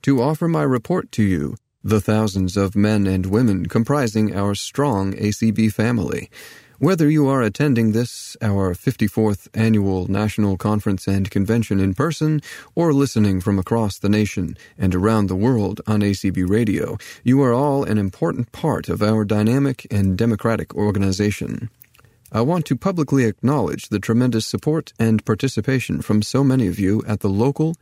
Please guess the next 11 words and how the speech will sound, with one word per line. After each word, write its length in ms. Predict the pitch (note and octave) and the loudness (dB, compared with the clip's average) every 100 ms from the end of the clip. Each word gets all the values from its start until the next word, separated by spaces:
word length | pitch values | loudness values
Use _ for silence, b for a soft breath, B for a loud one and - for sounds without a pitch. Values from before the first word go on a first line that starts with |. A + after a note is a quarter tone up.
| _ | _
state, 480 | - - C3+ B2 - B B B G#2+ | -16 -4 0 0 -2 B B B 0
and 340 | G2+ G2 F#2 | 2 2 2
national 460 | A2 A#2 G2+ F#2+ F#2+ | 0 0 0 0 0
levels, 500 | A#2 E2+ - - - B B B - | -2 -4 -10 -14 -20 B B B -4
for 220 | A2+ G#2+ | 0 2
your 320 | G2 F#2+ F2+ | 2 0 -2
affiliates, 720 | G#2 - B2 D3+ - - - _ _ | -6 -2 0 0 -4 -10 -20 _ _
committees, 540 | - A#2+ A#2+ F2+ F#2+ - b b | 0 2 2 0 -4 -10 b b
or 160 | C3+ F3 | -2 0
task 380 | D#3 D3 - | 0 -2 -4
forces, 500 | - D#2+ - - - | -4 -4 -6 -10 -12